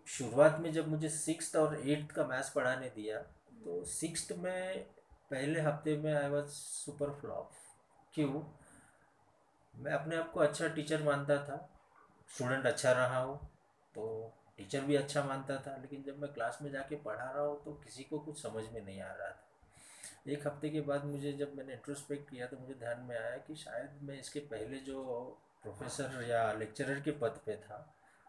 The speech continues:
Speaker 1: वही कहीं पर यहाँ पर भी मैं कर रहा हूँ। So मैं totally टीचर बना,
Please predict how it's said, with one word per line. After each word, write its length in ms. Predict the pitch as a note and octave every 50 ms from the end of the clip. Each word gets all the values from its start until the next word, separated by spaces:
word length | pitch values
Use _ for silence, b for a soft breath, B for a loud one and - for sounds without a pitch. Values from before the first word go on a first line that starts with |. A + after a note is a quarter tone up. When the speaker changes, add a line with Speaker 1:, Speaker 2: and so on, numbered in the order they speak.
| B _
Speaker 1:
वही 280 | - A#2+ A#2+ - - F3+
कहीं 280 | - - C#3+ D#3 E3 D#3+
पर 140 | E3 E3 D3
यहाँ 200 | C#3+ C3 C3 C3
पर 160 | B2+ - C3+
भी 140 | B2+ C#3 C#3
मैं 220 | C3 C3 B2+ A#2 -
कर 120 | - G2
रहा 220 | F#2 G2 G2 G2
हूँ। 180 | G2 G2 G2 - - _ - - - - - - - - - _
So 80 | - D3
मैं 200 | B2+ C3+ C3 C3+
totally 360 | - A#2 A2 C3 B2+ A2 -
टीचर 300 | A2 G2+ - - C3 B2
बना, 560 | B2 A#2+ A#2 A#2 B2+ C#3 D3+ D#3 - - -